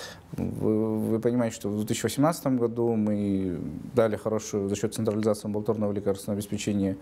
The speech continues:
экономии на амбулаторном уровне только было двадцать шесть миллиардов. Соответственно, эти деньги, они никуда не девались, их перераспределили для того, чтобы, а, сделать больший охват пациентов, покрытие, и, соответственно, расширить, э, список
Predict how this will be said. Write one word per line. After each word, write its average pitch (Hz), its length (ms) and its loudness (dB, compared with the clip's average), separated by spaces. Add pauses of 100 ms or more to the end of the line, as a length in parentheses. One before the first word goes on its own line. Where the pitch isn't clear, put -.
(360)
экономии 113 400 2
на 107 80 4
амбулаторном 107 540 2
уровне 110 220 0
только 101 280 -2
было 95 240 0
двадцать 98 240 0
шесть - 240 -6
миллиардов. 170 380 0 (480)
Соответственно, 139 480 2
эти 123 160 0
деньги, 123 340 2
они 110 320 4
никуда 110 380 2
не 107 120 2
девались, 131 460 2
их - 120 -10
перераспределили 117 800 2
для 107 120 2
того, 113 160 0
чтобы, 101 440 0 (340)
а, 50 480 -4 (720)
сделать 113 320 4
больший 120 340 0
охват 98 300 -4
пациентов, 190 540 -2
покрытие, 156 580 -2 (420)
и, 170 160 4
соответственно, 151 600 2
расширить, 120 760 0
э, - 280 -2
список - 840 -2